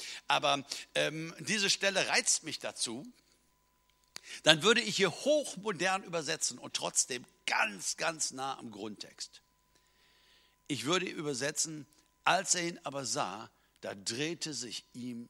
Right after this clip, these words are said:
der Magen rum.“ Hier liegt ein Mensch. Hier liegt ein Mensch.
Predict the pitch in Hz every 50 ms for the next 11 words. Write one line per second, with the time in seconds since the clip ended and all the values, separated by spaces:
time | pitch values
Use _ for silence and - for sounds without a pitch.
0 | _ _ _ 101 101 98 90 87 82 78 78 82 80 73 - - - - - -
1 | _ _ _ _ _ _ _ _ _ _ _ _ _ _ _ _ _ _ _ _
2 | _ _ _ _ _ _ _ _ _ _ _ _ _ _ _ _ _ _ _ _
3 | _ _ _ _ - - 208 220 220 - - - 220 - _ _ - _ _ _
4 | 101 104 135 160 - - - _ - - - - - _ _ _ _ _ _ _
5 | _ _ _ _ _ _ _ - 131 135 127 120 190 - - - - - - _
6 | _ _ _ _ _ _ _ _ _ _ _ _ _ _ _ _ _ _ _ _
7 | _ _ _ _ _ - 240 247 233 208 165 196 220 - - - - - _ -
8 | 220 226 226 175 - - - - -